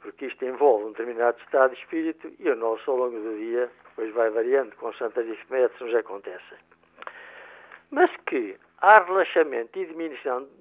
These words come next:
de, do stress, isto é inegável. Agora, muito se procura, mas o porquê disto? Será que a cor verde é relaxante?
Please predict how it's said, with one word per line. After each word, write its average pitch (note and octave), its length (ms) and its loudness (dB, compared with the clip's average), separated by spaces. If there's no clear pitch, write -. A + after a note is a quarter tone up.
de, G3 160 -2
do D3 240 -14
stress, E3+ 400 2
isto - 220 -10
é F#3+ 100 2
inegável. C#3+ 560 2
Agora, A#2+ 340 4
muito C4 240 -6
se - 60 -20
procura, D4 360 -4
mas D#4+ 180 0
o D#4 80 0
porquê D3 420 -4
disto? - 420 -18
Será F3+ 220 10
que D#3+ 100 2
a D3 40 6
cor D3+ 280 2
verde C3+ 300 6
é B2+ 100 8
relaxante? A2 680 0